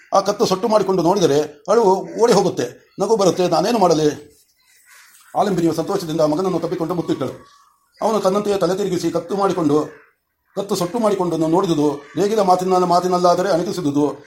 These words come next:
ಒಪ್ಪಿದ ಮಾತಿನಲ್ಲಾದರೆ ಅನುಕರಿಸಿದುದು ಅವಳಿಗೆ ಬಲು ಸೊಗಸಿತು. "ನೀನು ಹೀಗೆ ಮಾಡಿದರೆ ಯಾರು ತಾನೇ ನಿನ್ನ ಮುದ್ದಿಸಲ್ಲ?" ಎಂದು ಮತ್ತೆರಡು ಸಲ ಮುದ್ದು ಕೊಟ್ಟಳು. ಮಗನು ನಗುತ್ತಾ ಅವಳ ಮುದ್ದು ತಪ್ಪಿಸಿಕೊಳ್ಳಲು ಮುಖವನ್ನು ಕೈಯಿಂದ ನೂಕಿ ಹಿಡಿದು, "ಅಲ್ಲಮ್ಮ, ಇದಕ್ಕೇನು ಕರೆದದ್ದು?" ಎಂದನು. ಅವನಿಗೆ ಅವಳ ತೋಳ ಸಂಕಲೆಯಿಂದ ತಪ್ಪಿಸಿಕೊಳ್ಳಲು ಆಗಲಿಲ್ಲ.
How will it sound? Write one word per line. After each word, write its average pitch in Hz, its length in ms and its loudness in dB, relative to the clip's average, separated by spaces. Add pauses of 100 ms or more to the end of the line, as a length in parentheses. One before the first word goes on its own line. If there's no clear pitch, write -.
(120)
ಒಪ್ಪಿದ 170 220 -6
ಮಾತಿನಲ್ಲಾದರೆ 180 800 2
ಅನುಕರಿಸಿದುದು 156 920 -2
ಅವಳಿಗೆ 160 200 -2
ಬಲು 156 200 -2
ಸೊಗಸಿತು. 156 360 -4 (400)
"ನೀನು 214 140 -4
ಹೀಗೆ 214 240 -2
ಮಾಡಿದರೆ 196 340 0
ಯಾರು 190 180 0
ತಾನೇ 202 220 -2
ನಿನ್ನ 180 180 -2
ಮುದ್ದಿಸಲ್ಲ?" 160 580 2
ಎಂದು 175 280 -6
ಮತ್ತೆರಡು 175 300 -2
ಸಲ 165 140 0
ಮುದ್ದು 165 200 -2
ಕೊಟ್ಟಳು. 120 260 -6 (640)
ಮಗನು 170 220 0
ನಗುತ್ತಾ 175 300 0
ಅವಳ 165 160 4
ಮುದ್ದು 165 220 -2
ತಪ್ಪಿಸಿಕೊಳ್ಳಲು 160 920 -4
ಮುಖವನ್ನು 185 320 0
ಕೈಯಿಂದ 185 280 -2
ನೂಕಿ 170 280 0
ಹಿಡಿದು, 151 640 -4
"ಅಲ್ಲಮ್ಮ, 175 420 0 (180)
ಇದಕ್ಕೇನು 220 340 0
ಕರೆದದ್ದು?" 180 440 0
ಎಂದನು. 127 280 -4 (600)
ಅವನಿಗೆ 190 200 0
ಅವಳ 165 180 2
ತೋಳ 175 260 -2
ಸಂಕಲೆಯಿಂದ 175 400 -2
ತಪ್ಪಿಸಿಕೊಳ್ಳಲು 165 560 -2
ಆಗಲಿಲ್ಲ. 165 540 -4